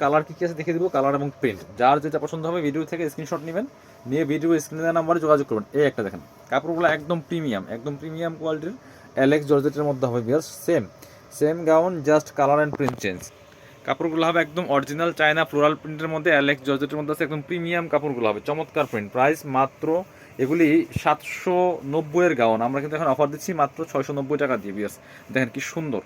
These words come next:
এ হচ্ছে আরেকটা প্রিন্ট। এটা দেখেন ব্ল্যাকের মধ্যে কি সুন্দর প্রিন্ট, সেম ডিজাইন কিন্তু, সেম ডিজাইন। কোমরে ফিতা দেওয়া আছে অ্যাডজাস্টেবল, যাদের কম লাগবে ছয়ত্রিশ, আটত্রিশ, চল্লিশ, বিয়াল্লিশ, তারা ফিতা দিয়ে অ্যাডজাস্ট করে পরবেন। এটা কিন্তু সাইজ কিন্তু একটাই সাইজ, ফ্রি সাইজ। আপনার হচ্ছে ছয়ত্রিশ থেকে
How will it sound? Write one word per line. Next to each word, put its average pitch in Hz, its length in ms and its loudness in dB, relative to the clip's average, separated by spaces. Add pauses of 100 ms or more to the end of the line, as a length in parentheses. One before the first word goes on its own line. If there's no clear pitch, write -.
(360)
এ - 60 2
হচ্ছে 156 180 4
আরেকটা 131 240 4
প্রিন্ট। 95 180 -6 (840)
এটা 160 160 4
দেখেন 143 220 2
ব্ল্যাকের 131 280 2
মধ্যে 139 180 -2
কি 147 60 -4 (100)
সুন্দর 147 320 2
প্রিন্ট, 107 180 -2 (100)
সেম 165 220 4
ডিজাইন 160 240 6
কিন্তু, 104 220 -4
সেম 151 160 0 (140)
ডিজাইন। 170 240 2 (420)
কোমরে 160 260 4
ফিতা 170 180 0
দেওয়া 165 140 6
আছে 175 80 4
অ্যাডজাস্টেবল, 165 460 2 (120)
যাদের 160 260 6 (200)
কম 175 140 4 (100)
লাগবে 127 200 2 (100)
ছয়ত্রিশ, 151 400 2
আটত্রিশ, 147 300 -4
চল্লিশ, 156 320 0
বিয়াল্লিশ, 147 240 0
তারা 143 160 2
ফিতা 147 220 -2
দিয়ে 160 100 2
অ্যাডজাস্ট 131 220 -2
করে 135 140 -2
পরবেন। 104 200 -2 (320)
এটা 131 120 -2
কিন্তু 160 160 2
সাইজ 156 200 6
কিন্তু 170 220 -4
একটাই 170 240 2
সাইজ, 185 120 2 (100)
ফ্রি 165 180 2
সাইজ। 110 140 2 (500)
আপনার 156 220 -2
হচ্ছে 170 220 -4
ছয়ত্রিশ 165 380 0
থেকে 185 140 0